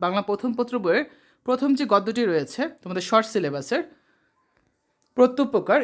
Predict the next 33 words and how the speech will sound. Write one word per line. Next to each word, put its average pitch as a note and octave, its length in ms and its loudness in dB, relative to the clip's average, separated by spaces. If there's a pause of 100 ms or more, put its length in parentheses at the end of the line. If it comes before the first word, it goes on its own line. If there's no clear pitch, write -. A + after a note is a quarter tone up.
এই G3 160 4
গদ্যটির B3 440 0 (300)
আমরা F3+ 220 0 (360)
যে F3+ 80 -8
সৃজনশীল A3+ 420 -2
প্রশ্নটা A#3 300 2
রয়েছে G#3+ 320 2
তার A3 200 0
সমাধান G3+ 280 0
করে G3 200 0
দিয়েছি। G#3+ 300 -4 (320)
আশা G#3 120 -6
করি A#3+ 180 -2
তোমাদের A#3 280 0
কাছে A3+ 160 -4
ভিডিওটা G#3 400 0
ভালো F#3+ 120 2
লেগেছে। G3+ 340 -2 (240)
আমরা E3+ 260 -4
ধাপে G3 200 -2
ধাপে B3+ 220 -2
সম্পূর্ণ A3 420 -2 (460)
শর্ট G#3 220 4
সিলেবাসের G#3+ 400 0
সমাধান F#3 280 -4
কিন্তু F#3 240 -10
তোমাদের D#3+ 240 -4
করে G3 200 0
দিব। G#3+ 180 0 (840)
শিক্ষার্থীরা, B3 480 4 (160)
আমাদের G3+ 280 -2
চ্যানেলের B3 400 2
অন্যান্য A#3 380 0